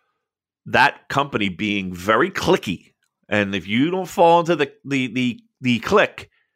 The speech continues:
the, the modern day clique, you, you ain't getting shit. Like, there is that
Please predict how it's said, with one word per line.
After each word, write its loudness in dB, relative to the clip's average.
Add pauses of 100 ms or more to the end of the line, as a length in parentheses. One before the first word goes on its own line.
(680)
the, 2
the -2
modern 0
day 4
clique, 0 (1400)
you, 6
you 0
ain't 2
getting 2
shit. 0 (300)
Like, -6
there 4
is 0
that 0